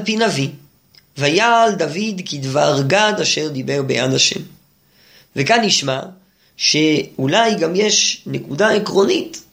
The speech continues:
שהציווי על בניין בית המקדש צריך להיות על ידי נביא, כמו שהיה במפורש בבית ראשון,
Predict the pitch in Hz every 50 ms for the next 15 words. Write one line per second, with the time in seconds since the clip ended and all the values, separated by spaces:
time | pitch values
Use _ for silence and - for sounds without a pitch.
0 | _ - - - - - - - - - 170 147 - - - - - - 135 135
1 | - - 151 151 139 143 226 - - 180 156 143 143 156 175 214 208 - 196 208
2 | 208 208 196 190 233 240 226 - - 180 185 180 202 202 196 - 190 190 190 180
3 | 214 214 214 220 196 202 262 349 339 - - 160 165 165 175 170 170 170 156 135
4 | 139 135 - - 147 156 160 147 - - - - - - - - - _ _ _
5 | - 135 135 143 160 151 135 - 131 131 - - 135 123 120